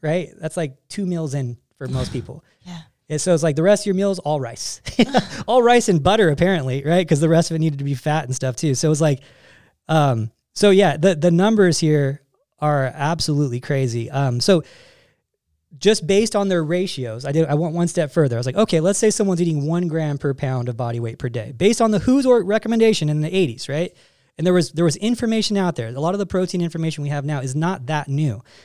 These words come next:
Speaker 1: So some of it is, there's some new stuff, but there was enough back there to say, "Hey, this is probably not the most ideal diet." So if you're a hundred and fifty pounds and you were eating one gram per pound and you went to the higher end, the fifteen percent marker,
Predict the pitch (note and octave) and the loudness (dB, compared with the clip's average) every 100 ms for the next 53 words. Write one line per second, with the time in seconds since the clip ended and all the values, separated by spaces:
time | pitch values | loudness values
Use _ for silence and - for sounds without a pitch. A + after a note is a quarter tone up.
0 | - F#3+ F3 - _ _ - C4+ B3 D#3+ | -4 0 0 0 _ _ -2 0 2 2
1 | D3 E3+ F#3 E3+ F3 E3 D#3 C#3+ E3+ G3+ | 2 0 2 2 2 2 -2 0 2 2
2 | G3 G3 G#3 F#3 E3+ E3 D#3 C3+ D3 C#3 | 2 0 0 -2 -2 0 -2 -2 -2 -2
3 | C3+ D3 F#3 E3 D#3+ D3 C3+ C3 B2 B2+ | -2 -2 -4 -4 -4 -2 -4 -4 -4 -6
4 | A#2+ B2+ A#2+ B2 - A#2 A#2 E3 F#3+ A3 | -8 -8 -6 -6 -6 -6 -4 -2 -2 -2
5 | A3+ - _ _ _ _ - G3 - - | -4 -8 _ _ _ _ 2 2 2 0
6 | F3 F#3+ A3 A#3+ A#3+ E3+ - G3+ A3+ G#3+ | -2 2 4 6 4 0 -2 -2 0 0
7 | G#3 G#3 - E3+ E3 D#3 - D3+ D3+ F3 | -2 -2 0 2 2 -2 -4 -2 0 2
8 | E3 D#3+ D#3 D#3 D3 C#3+ _ _ C3+ E3+ | 0 -2 -2 -2 -4 -8 _ _ -6 -2
9 | A3+ F#3+ F3+ F3 E3 D#3+ D#3 B2+ B2+ D3+ | 0 2 2 2 0 -2 -2 -4 -4 -2
10 | D#3 F#3 F#3 D#3 D#3 E3 G3 G3 F#3 C3 | 0 0 0 -2 -2 0 0 -2 -2 -4
11 | G#2 B2 C3+ F3+ E3+ F#3 F3 D#3 - F3 | -6 -10 -2 -2 -2 -4 -2 -2 -2 -2
12 | C#3+ E3 A3+ | -4 -4 -4